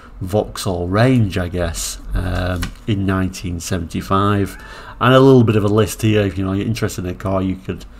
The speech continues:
get your dealer to fill that out and see how much it was going to be. But you can see Chevette right down there at the bottom of, uh, of the range, even lower than a Viva, amazingly.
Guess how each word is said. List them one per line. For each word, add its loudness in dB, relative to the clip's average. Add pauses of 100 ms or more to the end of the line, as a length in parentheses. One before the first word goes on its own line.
(380)
get -10
your -12
dealer -6
to -12
fill -6
that -4
out -6
and -8
see -8
how -6
much -12
it -12
was -12
going -8
to -14
be. 2 (240)
But 2
you 2
can 6
see 4 (200)
Chevette 4 (160)
right 4
down 4
there 4
at -2
the -2
bottom 0
of, -2
uh, -2
of -4
the 0
range, 2
even 4
lower 6
than -2
a -2
Viva, 4
amazingly. -6